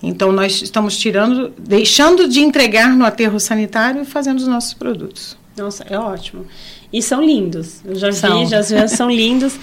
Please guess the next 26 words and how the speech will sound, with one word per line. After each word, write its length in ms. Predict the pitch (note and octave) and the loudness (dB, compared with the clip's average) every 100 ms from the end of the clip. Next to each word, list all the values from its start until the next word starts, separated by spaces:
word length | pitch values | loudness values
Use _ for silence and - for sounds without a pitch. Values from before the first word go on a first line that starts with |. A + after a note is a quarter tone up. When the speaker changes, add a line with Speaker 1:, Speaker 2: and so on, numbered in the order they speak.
| - G3+ F3 | -16 -12 -2
Speaker 2:
E 60 | |
eu 60 | A3 | 0
acho 180 | A#3 B3 | 2 0
interessante 560 | B3+ A#3 - A#3+ A#3+ | 0 0 -2 -2 0
uma, 380 | B3 A#3+ A#3+ A3+ | 0 2 2 0
umas 400 | A3+ A3 A3+ G3+ | 0 0 0 0
mantas 420 | G#3+ A#3 C4+ A#3 | 2 2 0 -4
que 100 | - | -2
vocês 320 | G3+ G3+ F#3+ | -2 0 -2
fazem, 480 | - G#3 A#3 G#3 F#3 | 0 0 2 2 0
que 160 | F3+ F#3+ | -2 -6
vocês 140 | F#3+ | -6
pegam, 220 | G3+ G#3 | -2 -2
tipo, 160 | G3+ A3 | -4 -6
um 80 | A3 | -2
lençol, 800 | G#3 G3+ - F#3+ F#3 A3 C4 B3+ | 0 -2 -4 0 2 2 0 -4
costuram 680 | A3 - - A3 A#3+ A#3+ | -8 -8 -2 -2 0 -2
com 140 | A3+ G#3+ | -2 0
retalhos 680 | G#3 G#3 G3+ F#3 G3 A#3 A3+ | 0 0 2 2 2 0 -4
e 60 | |
fica 260 | A3+ - G#3 | -6 -4 -6
tipo 260 | G#3 - | -6 -8
um 20 | A#3+ | -6
sanduíche, 680 | C4 A#3+ A3+ A#3 - - | -2 -2 -2 0 0 0
né? 160 | F#3 F3+ | 0 2
O 180 | F#3+ | 2